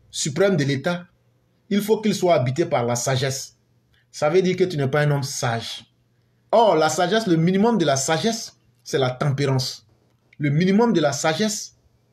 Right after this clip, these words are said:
c'est l'ouverture d'esprit. Mais elles vont plus loin pour nous dire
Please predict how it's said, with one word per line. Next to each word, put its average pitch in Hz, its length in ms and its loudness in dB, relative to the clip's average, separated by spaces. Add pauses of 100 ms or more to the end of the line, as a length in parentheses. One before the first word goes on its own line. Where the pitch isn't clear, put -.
(120)
c'est - 280 -4
l'ouverture 147 500 0
d'esprit. 127 580 -4 (1300)
Mais 147 180 -6
elles 180 140 4
vont 175 180 0
plus 175 180 0
loin 180 360 2 (1400)
pour 147 120 -2
nous 170 140 2
dire 208 400 2